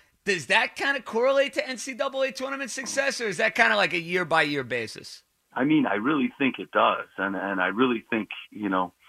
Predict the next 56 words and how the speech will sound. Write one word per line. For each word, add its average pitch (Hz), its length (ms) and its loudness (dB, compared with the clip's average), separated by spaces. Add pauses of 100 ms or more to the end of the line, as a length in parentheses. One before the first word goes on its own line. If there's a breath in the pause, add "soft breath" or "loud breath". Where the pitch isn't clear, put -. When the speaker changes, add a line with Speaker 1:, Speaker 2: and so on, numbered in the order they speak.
(420 loud breath)
Speaker 2:
the 107 100 -2 (100)
teams 165 280 6
in 135 100 2
our 120 180 4
league, 117 400 -8
and, 107 180 -10
and 101 120 -8
I'll 107 120 -2
tell 123 160 2
you, 101 300 -4
we, 113 260 -8
we 110 120 -8 (160)
face 147 240 4
all 135 180 6
the 123 100 -10
different 113 360 -6 (100)
styles. 110 600 0
We, 98 200 -4
you 107 120 -6
know, 92 260 -2
Wisconsin 104 760 0 (180)
will 95 300 -4 (580 loud breath)
run 117 240 6
the 101 60 -2
whole 117 200 -4
clock, 107 540 0
and, 92 160 -14 (500)
um, 90 320 -10
they 104 80 -6
don't 117 200 -2
turn 110 260 0
the 101 80 -6
ball 107 340 2
over. 98 220 -10
And 101 80 -18
then 104 100 -18
you 101 160 -20
play 107 140 -6
Michigan 107 480 -8
State, 110 160 0
and 92 100 -6
they're 107 240 -2
trying 110 220 4
to 101 80 -2
run 110 300 -2
and 101 120 -8
get 101 140 -6 (240)
shots 107 280 4
up 104 180 -2 (180)
early 110 320 0
in 101 60 -6
the 104 80 -6
clock, 107 420 2
and 98 120 -4
they're 110 180 -4
so 113 120 -8